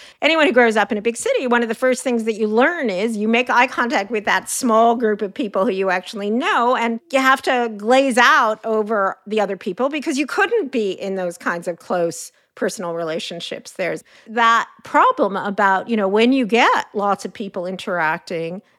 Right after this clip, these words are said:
there's a natural lack of the kind of empathy that comes when you're in close personal relationships with people. I think that's, that's a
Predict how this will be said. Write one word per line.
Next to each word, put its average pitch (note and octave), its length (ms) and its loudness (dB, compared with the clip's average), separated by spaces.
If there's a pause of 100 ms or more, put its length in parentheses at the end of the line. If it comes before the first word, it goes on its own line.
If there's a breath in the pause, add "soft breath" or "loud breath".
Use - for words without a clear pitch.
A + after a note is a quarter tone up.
there's G3+ 320 2
a F#3+ 100 2
natural F#3 920 -2
lack G#3 500 4
of G3+ 200 -6
the F3+ 80 -6
kind F3+ 340 -6
of E3 360 -6
empathy G#3+ 440 -4
that E3+ 180 -14
comes F3+ 380 -8
when E3+ 160 -6
you're E3+ 120 -8
in E3+ 160 -10
close F3 280 -6
personal E3+ 400 -12
relationships G#3+ 720 -8
with - 140 -18
people. - 360 -18
I G#3 100 -8
think B3 260 -4
that's, A3 340 0 (380 soft breath)
that's D#4+ 220 0
a - 120 0